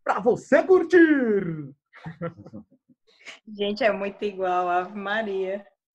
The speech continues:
Speaker 2: Esse do Juninho, me acabei de rir aqui sozinha. E Bia, viu? Beatriz Carvalho, que sempre participa do Cé na Rede, ela tá vendo a gravação e tá só me mandando aqui no privado. K K K, K K K, enfim.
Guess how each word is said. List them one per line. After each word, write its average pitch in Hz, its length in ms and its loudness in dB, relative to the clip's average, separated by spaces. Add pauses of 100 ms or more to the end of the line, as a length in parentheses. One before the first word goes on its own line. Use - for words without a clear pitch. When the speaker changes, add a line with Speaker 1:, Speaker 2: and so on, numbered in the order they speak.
(120)
Speaker 2:
Esse 247 260 -6
do 254 140 -6
Juninho, 240 380 -6
me 240 100 2
acabei 226 460 0
de 285 120 -6
rir 240 240 -2
aqui 202 320 -4
sozinha. 226 460 -4
E 233 180 -6
Bia, 262 380 0
viu? 262 340 -6
Beatriz 233 460 -4
Carvalho, 226 480 0
que - 100 -20
sempre 277 340 -4
participa 262 540 -2
do 233 80 -10
Cé 220 220 0
na 196 160 -2
Rede, 247 340 -2 (400)
ela 214 220 0
tá 226 340 2 (180)
vendo 240 400 0
a 277 120 4
gravação 247 580 2
e 262 100 -4
tá 262 180 0
só 262 180 0
me 285 100 2
mandando 294 380 0
aqui 277 240 -4
no 262 180 -4
privado. 226 560 -2
K 349 240 -6
K 392 200 -6
K, 311 320 0
K 320 200 -4
K 370 220 -8
K, 202 280 -4
enfim. 185 440 -10